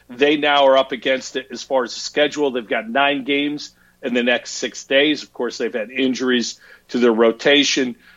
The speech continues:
with Michael Wacha going on the D L, rookie David Peterson on the D L as well. So they've had problems already. They're gonna play thirty-four games in the last thirty-four days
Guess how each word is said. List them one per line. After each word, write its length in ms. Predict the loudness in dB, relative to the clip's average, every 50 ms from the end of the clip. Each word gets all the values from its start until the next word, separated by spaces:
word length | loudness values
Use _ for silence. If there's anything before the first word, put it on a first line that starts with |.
| _ -4
with 420 | 0 2 4 4 2 0 -2 -4
Michael 360 | -2 0 0 0 0 -2 -4 0
Wacha 420 | 4 4 4 4 4 0 -4 -4
going 260 | -4 -4 -2 -2 0
on 160 | 0 -2 -2 -2
the 80 | -6
D 260 | -8 -6 -6 -4 -2 0
L, 280 | 2 2 2 2 0
rookie 320 | -2 -2 -4 -4 -6 -12 -12
David 360 | -8 -6 -6 -6 -6 -10 -12
Peterson 600 | -6 -2 -2 0 0 -2 -2 -2 -2 -4 -4 -4 _ _ _ _ _ -2
on 200 | -2 0 0 0
the 80 | -2
D 240 | -4 -2 0 2 2
L 180 | 2 2 0 -2
as 160 | -6 -8 -2
well. 400 | 2 4 6 6 6 4 0 -6 _ _ _
So 420 | -8 0 2 4 4 2 0 -6 _ _ _
they've 340 | -14 -4 2 2 2 4 4
had 220 | 2 0 -2 -2 -2
problems 440 | -2 0 0 0 0 -2 -4 -4 -2
already. 460 | -2 0 2 2 2 2 0 -4 -10 _ _ _ _ _ _ -4
They're 140 | -2 -2 0
gonna 180 | 0 -2 -2
play 220 | -2 0 -2 -2 -2
thirty-four 680 | -4 _ _ -4 -4 -2 -4 -6 -8 -6 -4 -4 -4 -4
games 360 | -4 -2 -2 -2 -4 -6 -8
in 80 | -10
the 80 | -8 -4
last 400 | -2 0 0 0 -2 -6 _ -2
thirty-four 500 | 0 0 2 0 -2 -4 -4 -2 -2 -2
days 520 | 0 0 0 0 0 -2 -4 -6 -10 -14